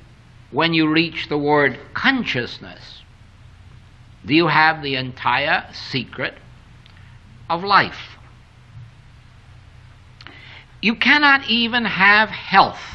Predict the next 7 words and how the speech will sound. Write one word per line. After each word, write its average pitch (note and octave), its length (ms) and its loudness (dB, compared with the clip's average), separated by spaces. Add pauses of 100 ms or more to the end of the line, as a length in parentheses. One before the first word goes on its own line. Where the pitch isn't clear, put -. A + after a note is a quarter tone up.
(1600)
without E3 440 6
having F3+ 480 2 (400)
first D3+ 420 4 (140)
a C3 180 -4 (120)
consciousness A#2+ 920 -4 (100)
of D3 260 2
health. B2+ 400 0